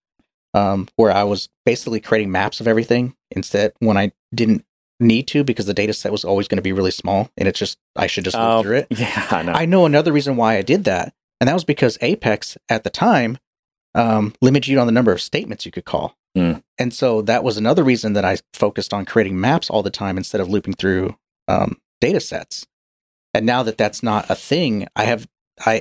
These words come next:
Speaker 1: in, in certain instances, I never broke the habit of just being okay with looping through a list.
Speaker 2: Yeah. If, if, yeah, if, if I, <clears throat> if I know it's always gonna be small, I,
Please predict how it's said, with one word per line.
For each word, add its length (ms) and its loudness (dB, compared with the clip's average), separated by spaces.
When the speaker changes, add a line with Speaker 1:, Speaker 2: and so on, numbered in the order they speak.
Speaker 1:
in, 220 0
in 120 -2
certain 280 -4
instances, 460 -6
I 60 -4
never 220 2
broke 280 0
the 80 0
habit 480 -2
of 80 0
just 200 -4
being 180 0
okay 320 0
with 200 -4
looping 280 0
through 180 2
a 20 2
list. 320 2
Speaker 2:
Yeah. 120 -8
If, 220 -4
if, 180 2
yeah, 200 0
if, 100 -12
if 180 2
I, 340 -2
<clears throat> 40 -4
if 520 2
I 100 0
know 180 -2
it's 80 -4
always 160 0
gonna 100 -4
be 80 0
small, 500 -2
I, 220 -2